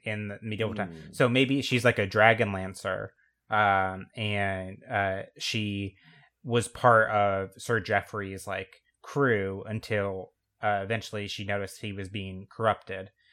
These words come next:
Speaker 1: and, um,
Speaker 2: Okay.
Speaker 1: spun off and did her own thing.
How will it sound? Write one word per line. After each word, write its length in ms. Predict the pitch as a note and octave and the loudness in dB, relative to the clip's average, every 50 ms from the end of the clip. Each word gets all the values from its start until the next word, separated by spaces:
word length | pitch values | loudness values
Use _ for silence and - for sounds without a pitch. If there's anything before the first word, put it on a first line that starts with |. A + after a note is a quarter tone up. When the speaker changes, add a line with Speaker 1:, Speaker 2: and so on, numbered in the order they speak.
| _ _ _ _ _ - | _ _ _ _ _ -12
Speaker 1:
and, 500 | A2+ G#2 G#2 G2+ G2 F#2+ F#2+ F#2+ F#2+ F#2+ - _ - | -8 -6 -4 -4 -4 -4 -4 -6 -8 -8 -12 _ -8
um, 460 | A2+ G2+ F#2+ F#2 F#2 F#2 F#2 F#2+ - _ _ _ _ _ - | -4 -2 -2 -2 -4 -6 -10 -16 -18 _ _ _ _ _ -16
Speaker 2:
Okay. 120 | - C3 - | -16 -14 -12
Speaker 1:
spun 340 | - F2 F#2 F#2+ B2+ A#2+ A2 | -10 -8 0 2 4 4 4
off 400 | G#2 G2 F#2+ F#2+ F#2 - - _ - - | 2 -2 -2 -4 -6 -10 -14 _ -16 -12
and 440 | A2 G2+ G2+ G2 F#2+ F#2+ F#2 F#2 F2+ _ _ _ _ _ _ _ _ _ _ _ _ _ _ _ _ - C3+ | -10 -8 -6 -4 -4 -6 -6 -8 -12 _ _ _ _ _ _ _ _ _ _ _ _ _ _ _ _ -12 -4
did 180 | A#2 B2+ A2+ | -2 -2 0
her 200 | A2+ A2 G#2 G#2 | 0 0 0 0
own 240 | G#2 G#2 G2+ G2+ G2 | 0 0 -2 -4 -6
thing. 400 | - F#2+ F2+ F2+ F#2 F2+ F2+ - | -6 -6 -6 -6 -10 -12 -16 -18